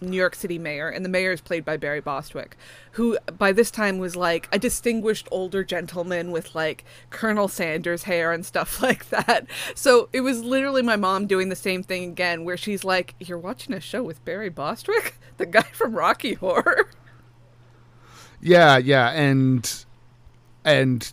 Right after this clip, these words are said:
Speaker 2: definitely playing a role that he would often inhabit afterwards of, "Look at this old buffoon."
Speaker 1: Mm-hmm, mm-hmm.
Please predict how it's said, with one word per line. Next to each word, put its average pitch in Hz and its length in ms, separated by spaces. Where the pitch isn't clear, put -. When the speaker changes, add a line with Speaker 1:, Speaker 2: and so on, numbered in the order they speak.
Speaker 2:
definitely 139 840
playing 170 400
a 170 100
role 190 320
that 165 200
he 170 140
would 139 220
often 143 400
inhabit 117 500
afterwards 107 840
of, 110 440
"Look 226 160
at 196 60
this 156 240
old 139 360
buffoon." 104 800
Speaker 1:
Mm-hmm, 196 400
mm-hmm. 180 320